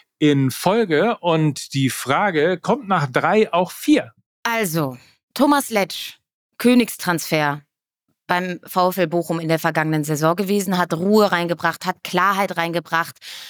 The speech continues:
Speaker 2: Heimstärke war da, haben viele Bonuspunkte auch geholt gegen vermeintlich größere Teams, wie <laughs> eben den B V B. Gali Grü an dieser Stelle, oft nach Rückstand zurückgekommen,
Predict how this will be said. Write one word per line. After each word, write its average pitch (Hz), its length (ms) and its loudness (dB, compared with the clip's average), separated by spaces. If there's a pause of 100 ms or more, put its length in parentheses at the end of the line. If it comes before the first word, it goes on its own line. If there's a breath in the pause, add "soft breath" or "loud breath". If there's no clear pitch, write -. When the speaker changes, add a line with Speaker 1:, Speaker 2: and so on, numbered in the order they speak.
(140 loud breath)
Speaker 2:
Heimstärke 196 720 -2
war 180 140 0
da, 170 300 0
haben 208 160 -2
viele 285 380 -2
Bonuspunkte 233 800 2
auch 185 200 0
geholt 185 420 2
gegen 208 220 -2
vermeintlich 202 560 0
größere 220 500 0
Teams, 196 400 -6
wie 302 180 4
<laughs> - 140 2
eben 226 220 4
den 226 180 6
B 208 160 -2
V 202 180 2
B. 185 280 -2
Gali 220 360 0
Grü 240 260 -4
an 220 120 -4
dieser 185 220 -2
Stelle, 165 340 -2 (300 loud breath)
oft - 300 -2
nach 254 220 -2
Rückstand 220 520 -4
zurückgekommen, 190 720 -4